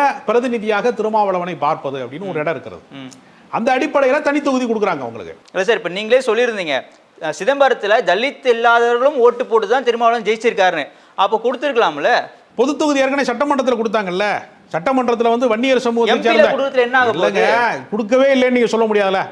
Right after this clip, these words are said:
Speaker 1: ஏற்கனவே சட்டமன்றத்துல வன்னியர் சமூகத்தை சேர்ந்த எஸ் எஸ்
Speaker 2: இரண்டு
Speaker 1: பாலாஜி
Speaker 2: தொகுதி
Speaker 1: அவர்கள்,
Speaker 2: கொடுத்தாங்க.
Speaker 1: ஆ?
Speaker 2: இரண்டு தொகுதி கொடுத்தாங்க.
Speaker 1: ஏங்க, எல்லாருக்குமே ஆறு தொகுதி தாங்க கொடுத்தாங்க போன முறை. அதுல ரெண்டு பேர்
Speaker 2: சார்,
Speaker 1: ஜெயிச்சாங்க.
Speaker 2: இந்த எலெக்ஷன்ல கூட தொல் திருமாவளவன் அவர்கள் பொது தொகுதி தான் கேட்டாரு ஃபர்ஸ்ட்.
Speaker 1: வரும்
Speaker 2: ஆனா
Speaker 1: நாட்கள்ல
Speaker 2: கொடுக்கலையே.
Speaker 1: கொடுப்பாங்க. எடுத்து
Speaker 2: இப்ப நம்ம
Speaker 1: ஆளு.
Speaker 2: பா ஜ க வந்து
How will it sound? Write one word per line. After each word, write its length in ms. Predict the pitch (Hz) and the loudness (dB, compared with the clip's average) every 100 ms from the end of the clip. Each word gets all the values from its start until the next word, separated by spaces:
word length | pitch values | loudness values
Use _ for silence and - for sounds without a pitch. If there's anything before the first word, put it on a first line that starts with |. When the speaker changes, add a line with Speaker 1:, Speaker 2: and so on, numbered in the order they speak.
| - | -4
Speaker 1:
ஏற்கனவே 420 | 151 202 220 233 | -2 0 0 0
சட்டமன்றத்துல 960 | 247 190 220 196 165 143 117 127 180 196 - - - - | 0 0 -2 -2 -2 -4 -4 -2 -2 -2 -8 -20 -18 -6
வன்னியர் 360 | 185 254 269 247 | 0 2 2 2
சமூகத்தை 420 | 233 240 226 220 | 0 2 0 -2
சேர்ந்த 280 | 196 220 220 | -2 -2 0
எஸ் 220 | 196 196 233 | 0 0 -2
எஸ் 100 | - | 0
Speaker 2:
இரண்டு 100 | 185 | 2
Speaker 1:
பாலாஜி 220 | 220 233 | 4 4
Speaker 2:
தொகுதி 180 | 226 208 | 4 4
Speaker 1:
அவர்கள், 240 | 190 190 208 | 4 4 2
Speaker 2:
கொடுத்தாங்க. 180 | 175 175 - - | 2 -2 -4 -8
Speaker 1:
ஆ? 40 | 240 160 180 | -8 -8 -6
Speaker 2:
இரண்டு 180 | 208 190 | -4 -2
தொகுதி 180 | 214 220 | -4 -2
கொடுத்தாங்க. 380 | 196 170 156 156 156 | -4 -2 -2 -2 -4
Speaker 1:
ஏங்க, 180 | 143 143 131 | -6 -4 -2
எல்லாருக்குமே 500 | 175 190 180 196 226 | 0 0 -2 -2 0
ஆறு 260 | 185 185 | 0 0
தொகுதி 200 | 175 190 180 | -2 -2 -2
தாங்க 160 | 190 160 | -4 -6
கொடுத்தாங்க 320 | 156 151 135 | -6 -6 -6
போன 140 | 120 123 | -10 -10
முறை. 180 | 117 117 | -8 -4
அதுல 260 | 147 131 156 | -2 -2 -2
ரெண்டு 220 | 147 151 | -4 -4
பேர் 160 | 185 165 | -4 0
Speaker 2:
சார், 160 | 190 180 | 0 2
Speaker 1:
ஜெயிச்சாங்க. 140 | - | 0
Speaker 2:
இந்த 140 | 220 240 | 2 4
எலெக்ஷன்ல 340 | 247 269 254 226 | 4 2 0 2
கூட 320 | 175 151 220 226 | 2 4 2 2
தொல் 180 | 196 185 | -2 -2
திருமாவளவன் 400 | 220 269 254 226 | 0 2 4 4
அவர்கள் 260 | 190 226 233 | 2 0 2
பொது 140 | 233 | 2
தொகுதி 240 | 254 240 220 | 2 2 2
தான் 180 | 247 262 | 2 4
கேட்டாரு 260 | 254 240 196 | 4 4 2
ஃபர்ஸ்ட். 260 | 170 - 175 101 | -2 -4 -6 -2
Speaker 1:
வரும் 300 | 143 233 233 | 0 2 4
Speaker 2:
ஆனா 100 | 269 | 2
Speaker 1:
நாட்கள்ல 240 | 269 277 | 4 2
Speaker 2:
கொடுக்கலையே. 500 | 302 262 320 262 277 | 2 4 4 6 6
Speaker 1:
கொடுப்பாங்க. 380 | 277 233 220 165 208 | 6 4 2 0 0
எடுத்து 100 | 233 | 2
Speaker 2:
இப்ப 80 | |
நம்ம 240 | 220 214 202 | 4 6 6
Speaker 1:
ஆளு. 140 | 208 | 6
Speaker 2:
பா 80 | 208 | 6
ஜ 40 | |
க 160 | 302 285 | 6 6
வந்து 380 | 269 269 285 | 4 4 2